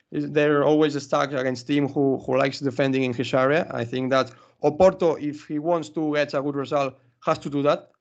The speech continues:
has to be in his area, trying to protect, uh, his area, try to, to have the lines very close each other, because Barca has a very good players who prefers to be between lines, like Joao Felix, like Gundogan,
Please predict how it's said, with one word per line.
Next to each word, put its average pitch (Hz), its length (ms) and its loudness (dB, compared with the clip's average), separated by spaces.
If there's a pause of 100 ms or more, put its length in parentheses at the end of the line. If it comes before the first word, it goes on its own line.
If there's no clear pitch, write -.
(200)
has 147 140 -6
to 160 100 -8
be 156 100 -2
in 151 80 -2
his - 180 -8
area, 151 220 2
trying 147 200 -4
to 156 100 -4
protect, 143 580 0
uh, 135 180 -2
his 127 220 -6
area, 151 480 4 (300)
try 156 160 0
to, 151 480 -2 (520)
to 151 100 -6
have 156 240 0
the 151 100 2
lines 156 400 0 (180)
very 151 240 2
close 165 500 2 (220)
each 135 200 -8
other, 160 360 2 (340)
because 135 280 -4
Barca 151 520 4 (320)
has 147 300 -2
a 139 280 2
very 151 180 0
good 151 200 -2
players 156 320 2
who 143 280 -2
prefers 139 400 -2
to 156 100 -2
be 147 200 4
between 139 340 0
lines, 151 380 0 (260)
like 123 260 -4
Joao 120 180 -2
Felix, 143 600 2
like 120 380 -2
Gundogan, 139 680 0